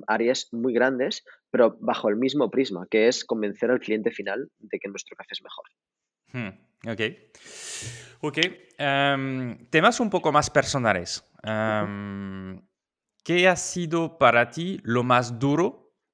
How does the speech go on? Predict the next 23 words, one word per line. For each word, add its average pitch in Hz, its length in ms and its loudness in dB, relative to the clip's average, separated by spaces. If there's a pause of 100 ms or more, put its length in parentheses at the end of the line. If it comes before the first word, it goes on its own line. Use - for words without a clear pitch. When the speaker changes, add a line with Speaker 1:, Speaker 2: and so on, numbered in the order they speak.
(340)
Speaker 2:
siendo 139 420 2
emprendedor? 113 720 -2 (2500)
Speaker 1:
Lo 110 100 -10
más 117 260 -8
duro, 101 360 -2 (920)
em, 101 480 -4
desconectar 98 540 -6
a 95 40 -4
veces. 92 460 -8 (2250)
O, 123 100 0
o 113 300 2
reconocer 110 500 -2
que 110 80 0
hay 110 60 0
que 113 80 2
desconectar, 95 520 -6 (120)
yo - 80 -14
creo 98 180 -8
que - 80 -12
es - 100 -16
eso. - 180 -16 (440)
Es 90 80 -14
decir, 92 500 -6